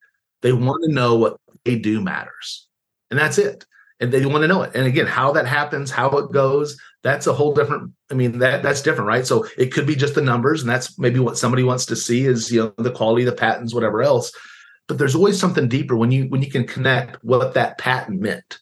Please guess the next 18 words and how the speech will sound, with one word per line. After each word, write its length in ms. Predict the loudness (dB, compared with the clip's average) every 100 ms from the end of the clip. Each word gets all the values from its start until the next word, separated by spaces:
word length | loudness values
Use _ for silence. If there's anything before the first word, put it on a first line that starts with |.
| -20 -20 -4
right? 200 | 0 2
What 160 | 2 2
that 220 | -2 -2
technology 680 | -4 0 0 0 0 2
advancement 600 | 0 0 -2 -2 -4 -4
meant, 320 | -4 -4 -6 -14 -20 -10
what 240 | 2 2 4
that 240 | 0 -2 -10 _
improved 640 | -2 -2 0 -2 0 -2 -6 -12 _ -4
process 500 | 0 0 2 -2 -2
quality 460 | 0 4 4 2
or 120 | 0
hitting 280 | 0 -2 -2
a, 140 | -2 -2
a 120 | -4
spec 420 | -4 -2 -2 -2
performance 560 | -6 -8 -6 -6 -8 -8
meant. 300 | -8 -6 -10